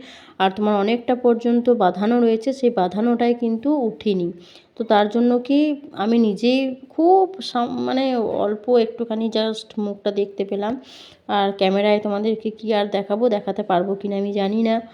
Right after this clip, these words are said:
আহ, তো আমি যে জায়গাটা এখন দাঁড়িয়ে আছি, মন্দিরটা তোমাদেরকে দেখালাম, মন্দিরটা একদম পুরো অনেকটাই সাইডে।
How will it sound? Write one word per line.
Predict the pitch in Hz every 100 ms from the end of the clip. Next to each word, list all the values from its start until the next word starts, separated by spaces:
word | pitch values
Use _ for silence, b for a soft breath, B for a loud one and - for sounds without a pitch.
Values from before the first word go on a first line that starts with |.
| B B B B -
আহ, | 208 196 196 196 190 190 B B B B _ _ _ _ _ _ _ _ _ _ _ _ _ _ -
তো | 240 247
আমি | 220 220 233
যে | 240 226
জায়গাটা | 214 202 208 226
এখন | 220 240 226
দাঁড়িয়ে | 196 220 220
আছি, | 214 -
মন্দিরটা | 226 208 202 208 208
তোমাদেরকে | 208 202 208 214
দেখালাম, | 202 180 - 208 190 202
মন্দিরটা | 196 196 208 214
একদম | 196 196 202 202
পুরো | 214 220
অনেকটাই | 214 196 196 202 208
সাইডে। | 208 185 180 185